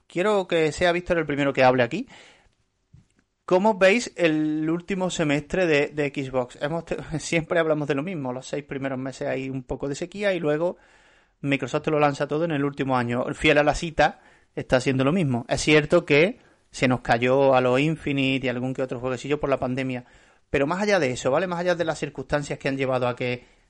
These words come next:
los mayores lanzamientos de Microsoft se vayan al último semestre de dos mil veintiuno. Víctor, ¿cómo ves esta aglomeración de juegos? Porque, bueno, ya hemos tenido The Ascent, eh, Flight Simulator, viene Forza Horizon cinco,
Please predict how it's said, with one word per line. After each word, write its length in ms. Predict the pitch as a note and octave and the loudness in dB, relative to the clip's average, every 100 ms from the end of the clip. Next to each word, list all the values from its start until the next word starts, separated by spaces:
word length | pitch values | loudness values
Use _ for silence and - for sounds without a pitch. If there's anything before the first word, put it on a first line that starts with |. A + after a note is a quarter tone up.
| - | -12
los 220 | C#3+ C3 | -4 -2
mayores 380 | B2+ B2+ D3 D3+ | -2 -2 -2 0
lanzamientos 540 | D3 D3 C#3+ C#3 C#3+ | -2 -2 -4 -2 -2
de 240 | C3+ C3 C3+ | -2 -2 -2
Microsoft 480 | C#3 C3+ B2+ C3+ - | -4 -6 -6 -6 -4
se 100 | C3+ | -2
vayan 400 | B2+ B2+ A#2+ - _ _ - | 0 -2 -6 -10 _ _ -8
al 180 | C3 | -4
último 320 | C#3+ C#3+ C#3+ C3+ | -4 -2 -4 -4
semestre 540 | C#3+ C3 C3+ - C3+ | -4 -4 -6 -4 -4
de 200 | B2+ B2 | -2 -2
dos 120 | B2 | -4
mil 200 | B2 C3+ | -4 -6
veintiuno. 520 | C3 B2+ C#3+ D#3+ G#3 A#3+ _ _ - | -6 -6 -6 -4 -6 -8 _ _ -4
Víctor, 400 | E3 E3+ C#3 B2 _ _ _ | -2 2 0 -2 _ _ _
¿cómo 220 | - D#3+ | 0 4
ves 140 | F#3 F3+ | 4 2
esta 220 | F#3 F3+ | 0 0
aglomeración 600 | E3+ F3 E3+ E3 D#3+ E3 | 2 2 2 0 0 -2
de 60 | E3 | 0
juegos? 280 | D#3 C3+ | 2 2
Porque, 180 | C3+ C#3 | 0 -2
bueno, 180 | D3 D#3 | -2 -2
ya 80 | D3+ | -2
hemos 160 | F3 | -4
tenido 320 | E3 E3+ F3 D3+ | -4 -2 -2 0
The 140 | C3+ | 0
Ascent, 580 | C#3+ D3+ - F3+ F#3+ G#3 - - - | 0 -2 -4 -4 -4 -8 -12 -20 -6
eh, 580 | D3 C#3+ C#3 C#3 C#3 C3 | 2 4 6 4 2 -2
Flight 260 | C#3+ C#3+ | -2 -2
Simulator, 840 | C3+ C#3+ C3 C3 C#3 D#3 E3 E3 E3+ | -2 -4 -2 -2 -2 -2 -2 -2 -2
viene 220 | C#3+ C3 | -4 -6
Forza 320 | - B2+ B2 | -8 -8 -6
Horizon 320 | B2 A#2+ B2 | -6 -6 -10
cinco, 720 | A#2+ D#3+ F3+ - E3 E3 E3 | -8 -8 -8 -2 2 4 2